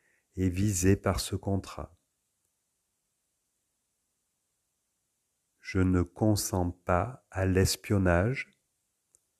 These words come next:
au passage en revue, à l'observation, ni à aucun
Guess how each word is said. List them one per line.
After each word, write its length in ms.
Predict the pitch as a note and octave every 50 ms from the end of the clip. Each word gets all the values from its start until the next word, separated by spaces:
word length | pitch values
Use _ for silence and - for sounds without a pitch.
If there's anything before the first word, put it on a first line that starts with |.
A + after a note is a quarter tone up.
| _ _ _ _ _ _ _ _
au 320 | - G2+ G2 G2 G2+ G2+
passage 840 | G2+ - - C3 A#2+ - - - - G2+ G2 G2 F#2+ F#2+ F#2+ F#2+ G#2
en 240 | F#2+ F#2+ F#2+ G2 F#2+
revue, 680 | G2+ A#2 A#2 A2+ G2+ F2+ E2 D#2 - - - _ _ _ _ _ _ _ _ _ _ _ _ _ _ _ _ _ _ _ _ _ _ _ _ _ _ _ _ _ _ _ _ _ _
à 260 | - F#2 F2+ F2+ F#2
l'observation, 1200 | G2 F#2+ F#2+ G#2+ A2 - - - - A#2+ A#2 A2 G#2+ A#2 A2+ - - - - - F2 E2 E2 E2 F2 - _ _ _ _ _ _ _ _ _ _
ni 380 | G2 F#2+ F#2+ G2 G2 G2 - - _ -
à 280 | G2 F#2 - - _ _
aucun 600 | - B2+ A#2+ - - - A2 G2 F#2+ F#2+ G2 G2